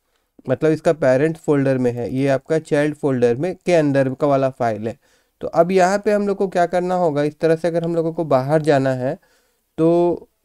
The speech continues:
प्रोफाइल पेज में मैं पहले चल जाता हूँ। बाहर जाना है तो मेरे को क्या करना होगा, मैं पूरा हटा देता हूँ।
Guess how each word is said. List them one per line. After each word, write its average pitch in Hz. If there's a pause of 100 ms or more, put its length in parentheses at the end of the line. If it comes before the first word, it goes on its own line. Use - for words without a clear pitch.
प्रोफाइल 139
पेज 139
में 143
मैं 135
पहले 127
चल 127
जाता 127
हूँ। 160 (320)
बाहर 135
जाना 151
है 143 (480)
तो 180
मेरे 190
को 220
क्या 202
करना 147
होगा, 147 (120)
मैं 143
पूरा 175
हटा 143
देता 113
हूँ। 185